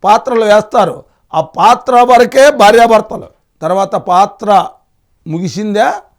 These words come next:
వాళ్ళు వేరు, నువ్వు వేరు.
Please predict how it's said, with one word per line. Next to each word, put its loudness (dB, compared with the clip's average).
వాళ్ళు 0
వేరు, -2
నువ్వు -8
వేరు. -4